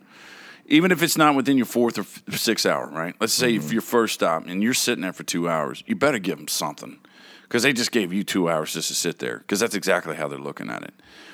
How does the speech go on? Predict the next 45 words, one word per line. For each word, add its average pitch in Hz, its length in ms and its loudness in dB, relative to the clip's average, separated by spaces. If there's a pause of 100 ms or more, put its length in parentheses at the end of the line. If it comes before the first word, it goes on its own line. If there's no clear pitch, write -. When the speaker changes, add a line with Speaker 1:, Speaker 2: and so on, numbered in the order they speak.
(280)
Speaker 1:
And 123 120 6
that's 107 140 2
what 104 100 4
I've 95 80 2
been 92 100 -4
told. 78 340 0 (200)
So 156 120 0
give 180 140 4
'em 127 60 -2
something, - 480 0
half 123 300 -2
hour. 98 360 -4 (220)
You - 60 -4
know 127 80 2
what 143 80 2
I 127 40 2
mean? 139 240 2 (460)
The 147 100 8
other 175 100 6
thing, 156 180 4
too, 165 160 4
is, 131 120 4
is 113 60 2
I 120 60 6
was 110 160 0
told 113 260 4 (460)
when, 127 300 4
when 117 180 4
you, 98 80 2 (140)
when 113 180 4
you're 98 80 2
returning, 107 640 0 (420)
don't 147 260 2
stop 165 320 2
two 131 140 0
or 117 60 0
three 107 200 -2
times 104 280 -2
for, - 100 -2
like, 80 140 -2
a - 40 -6
half 85 360 -2
hour, 78 400 2
forty-five 110 640 4
minutes 95 400 0